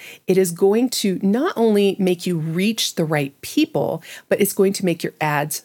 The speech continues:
so much more effective. So once you have those reviews coming in and you get that feedback, maybe it might be a month or two later,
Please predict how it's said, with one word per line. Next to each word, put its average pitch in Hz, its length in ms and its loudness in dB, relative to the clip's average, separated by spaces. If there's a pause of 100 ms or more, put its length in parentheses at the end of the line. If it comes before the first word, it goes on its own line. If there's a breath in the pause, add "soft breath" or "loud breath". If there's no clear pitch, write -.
so - 440 -2
much 160 360 -2
more 143 400 -2
effective. - 680 -6 (500)
So - 160 2
once 220 320 4
you 196 120 4
have 311 500 -2
those 165 580 0
reviews 175 640 0
coming 170 340 2
in 170 280 0
and 170 160 0
you 165 80 2
get 175 320 -2
that 160 260 -2
feedback, 170 520 0 (280 loud breath)
maybe 220 260 2
it 208 140 0
might 185 220 2
be 185 320 2
a 185 40 2
month 175 300 2
or 180 60 0
two 165 220 -4
later, 175 500 0